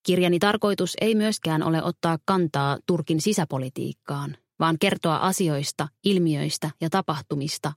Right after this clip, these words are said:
omasta ja joidenkin paikallisten näkökulmasta, historiallisilla taustoilla niitä maustaen.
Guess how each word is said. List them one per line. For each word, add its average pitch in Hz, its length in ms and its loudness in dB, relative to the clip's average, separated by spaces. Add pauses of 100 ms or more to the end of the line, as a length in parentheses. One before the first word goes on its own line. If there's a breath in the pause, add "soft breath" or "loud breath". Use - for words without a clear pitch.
(100)
omasta 196 520 0 (260)
ja 208 60 2
joidenkin 165 480 2
paikallisten 143 640 -2
näkökulmasta, - 800 -6 (560)
historiallisilla 156 760 0
taustoilla 151 560 -2
niitä 156 220 -4
maustaen. - 680 -4